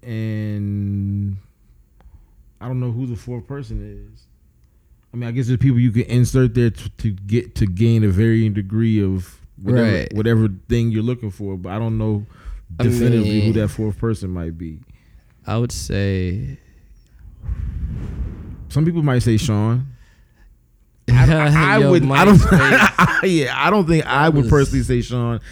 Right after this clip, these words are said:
Speaker 1: That's what I'm saying. I don't know who that fourth person
Speaker 2: Uh.
Speaker 1: to be, to make an iconic song
Speaker 2: I
Speaker 1: of
Speaker 2: just wanna
Speaker 1: people
Speaker 2: say, I
Speaker 1: who
Speaker 2: wanna
Speaker 1: have had
Speaker 2: say
Speaker 1: a deep career like that right now.
Speaker 2: Yeah, it's kinda, it's weird 'cause those three really stand out. The fourth man is someone that to me is not exactly on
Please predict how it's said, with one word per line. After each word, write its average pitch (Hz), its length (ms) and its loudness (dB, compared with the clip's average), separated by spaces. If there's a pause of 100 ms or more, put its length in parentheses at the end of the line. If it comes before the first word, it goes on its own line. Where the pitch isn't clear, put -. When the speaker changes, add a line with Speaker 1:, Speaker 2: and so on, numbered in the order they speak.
Speaker 1:
That's 135 260 0
what 135 100 0
I'm 123 120 0
saying. 127 180 -4
I 117 160 -4
don't 127 160 -2
know 120 140 2
who 120 140 2
that 113 140 0
fourth 120 280 -6
person 120 260 -6
Speaker 2:
Uh. 113 40 -8
Speaker 1:
to 110 60 -6
be, 110 120 -2
to 117 100 -4
make 135 200 2
an 120 80 0
iconic 135 560 -2
song 127 440 -2
Speaker 2:
I 110 40 0
Speaker 1:
of 110 60 0
Speaker 2:
just 156 100 -2
wanna 143 160 2
Speaker 1:
people 127 120 0
Speaker 2:
say, 139 260 -2
I 120 40 -6
Speaker 1:
who 117 100 -2
Speaker 2:
wanna 131 80 2
Speaker 1:
have 117 80 2
had 131 220 2
Speaker 2:
say 123 40 0
Speaker 1:
a 113 40 -2
deep 107 360 -2
career 127 320 -4
like 113 300 -6
that 113 280 -10 (100)
right 110 180 -6
now. 131 500 -2 (160)
Speaker 2:
Yeah, 117 100 -6 (440)
it's 120 220 -10
kinda, 170 600 -10
it's 139 120 -4
weird 160 220 -4
'cause 117 140 -2
those 123 220 -4
three 117 220 -6
really 110 200 -6
stand 101 380 -10
out. 73 420 -12
The 104 120 -8
fourth 117 340 -6
man 107 320 -6
is 101 320 -12
someone 101 520 -10
that 101 160 -8
to 107 100 -8
me 104 240 -4
is 101 120 -8
not 104 200 -8
exactly 107 500 -4
on 117 420 -4